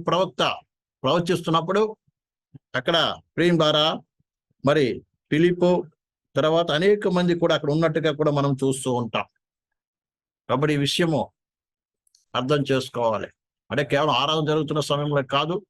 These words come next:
పరిశుద్ధుల మధ్యలో, ప్రియుల ఇతరులు వివేచించేటువంటి వారు ఉన్నప్పుడు, అనేక మంది ఉన్నప్పుడు కూడా దేవుడు తన ఆత్మ ద్వారా ఏమవుతుంది? జరగబోయే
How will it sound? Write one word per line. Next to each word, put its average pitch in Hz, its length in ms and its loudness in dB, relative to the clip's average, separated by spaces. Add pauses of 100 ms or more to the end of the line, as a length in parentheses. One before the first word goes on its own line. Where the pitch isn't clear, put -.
(680)
పరిశుద్ధుల 160 400 0 (100)
మధ్యలో, 165 320 2 (1120)
ప్రియుల 156 280 2
ఇతరులు 156 260 0
వివేచించేటువంటి 160 880 2
వారు 151 160 2
ఉన్నప్పుడు, 170 360 0 (1080)
అనేక 180 280 0
మంది 170 140 2
ఉన్నప్పుడు 170 400 0
కూడా 160 120 2 (100)
దేవుడు 165 240 2
తన 147 180 2
ఆత్మ 156 220 -2
ద్వారా 151 200 2
ఏమవుతుంది? 139 320 0
జరగబోయే 143 340 0